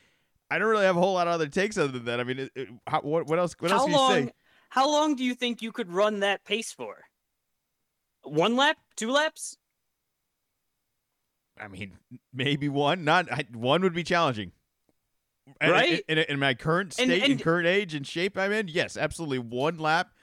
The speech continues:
Speaker 1: would be challenging. At two hundred meters would be challenging. And, you know, honestly, I think I'd pull a hammy just thinking about it. Like, that, I could feel,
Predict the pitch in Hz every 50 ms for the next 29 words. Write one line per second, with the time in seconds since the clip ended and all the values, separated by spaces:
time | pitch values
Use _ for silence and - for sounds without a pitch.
0 | _ _ _ _ _ - 151 139 135 151 139 - 160 147 135 - - 156 - -
1 | 214 214 240 226 202 190 175 165 175 180 160 135 113 101 - - _ _ _ _
2 | _ _ _ - 143 135 120 139 123 - 135 123 117 117 117 113 135 139 139 143
3 | 156 165 160 156 160 165 - 139 156 175 190 170 175 170 151 139 147 156 139 147
4 | 143 135 - 156 147 147 143 143 147 139 135 131 131 - - 143 160 - - 117
5 | 98 90 87 87 87 - - 110 113 - 131 139 139 - - 127 123 - 131 -
6 | - 156 160 160 160 151 135 -